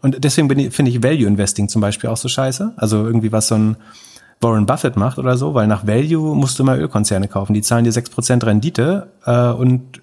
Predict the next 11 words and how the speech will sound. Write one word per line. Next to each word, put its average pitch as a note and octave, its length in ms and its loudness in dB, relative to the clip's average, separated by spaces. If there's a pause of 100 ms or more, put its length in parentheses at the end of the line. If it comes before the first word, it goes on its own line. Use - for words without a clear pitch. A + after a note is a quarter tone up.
(160)
sind - 340 0
nur C3 120 4
mit B2 100 4
dem A#2+ 100 4
vier-, B2+ 180 0
fünffachen C3 480 0
des A#2+ 160 0
Umsatzes C3 340 -2
bewertet A2 440 -2
oder B2 160 0
so. D3 200 -4